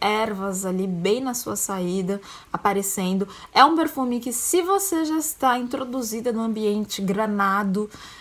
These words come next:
mas não conhece, é, o Hoje masculino, te digo que se você já tá ali no ambiente granado, febo, já conhece esses perfumes, né, que tem essa proposta um tanto quanto mais sensorial e,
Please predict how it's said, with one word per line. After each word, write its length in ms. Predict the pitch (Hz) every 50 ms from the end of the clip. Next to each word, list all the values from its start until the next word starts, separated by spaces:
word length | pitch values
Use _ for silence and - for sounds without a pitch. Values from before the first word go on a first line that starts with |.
| - -
mas 180 | 196 202 214 196
não 140 | 220 226
conhece, 640 | 220 - 233 220 220 220 208 208 - - - - - -
é, 500 | - 214 208 202 202 202 196 196 196 196 185
o 140 | 185 208 208
Hoje 240 | 202 202 208 202
masculino, 500 | 208 208 202 - - 208 208 202 202 202 202 - - - - -
te 140 | - -
digo 240 | 208 240 262 240 285
que 100 | 262 -
se 120 | - - 262
você 240 | 285 277 285 277
já 200 | 269 277 269 277
tá 180 | 269 - 269 262
ali 200 | 262 254 247 247
no 220 | 247 247 240 233
ambiente 520 | 226 240 240 233 233 233 226 226 226 - 233
granado, 760 | 208 208 214 214 214 214 208 208 220 226 226 214 208 190 190
febo, 580 | 190 - - - 214 202 202 214 220 208 180 190
já 140 | 190 202 196
conhece 240 | - 220 208 208 - -
esses 140 | - 220 -
perfumes, 460 | - 208 202 - 214 208 202 202 - - - - - - -
né, 80 | - 208
que 80 | 202
tem 100 | 196 226
essa 160 | 214 - - 214
proposta 840 | - 220 208 196 - 214 208 214 226 226 220 - - - 202 185 -
um 120 | 196 214
tanto 260 | 208 220 220 214 233
quanto 840 | 214 - 233 214 214 220 214 208 220 214 208 208 208 202 196 190 190 185 180 170 170 - - - - - - - - - - - _ - - - - - - - - - - -
mais 460 | - 202 208 208 208 208 208 208 208
sensorial 1300 | - - 254 247 262 254 - 254 226 220 214 202 190 185 185 202 214 214 208 196 190 185 185 190 185
e, 120 | 190 196